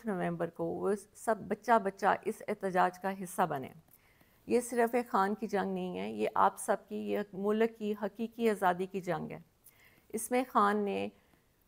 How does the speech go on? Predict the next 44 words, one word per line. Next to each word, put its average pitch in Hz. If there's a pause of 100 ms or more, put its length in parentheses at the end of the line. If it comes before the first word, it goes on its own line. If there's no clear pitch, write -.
(160)
हर 294
तबके 240
से 240
ताल्लुक़ 202
रखने 196
वाले, 180
अ, 185 (440)
अ, 175
इंसान 185
को 180
इसमें -
शिरकत 196
की 196
दावत 160
दी 156
है। - (1400)
इसमें 185
किसानों 190
को 196
कहा 180
है, 175 (440)
स्टूडेंट्स 226
को 208
कहा 180
है, 170
टीचर्स 233
को 220
कहा 196
है, 185
ह्यूमन 233
राइट्स 214
वालों 202
को 196
कहा 175
है, 170
अ, - (960)
रिक्शे 220
तक 285
वा-, 220
रिक्शे 233
वालों 240
को 233
कहा 190
है। 175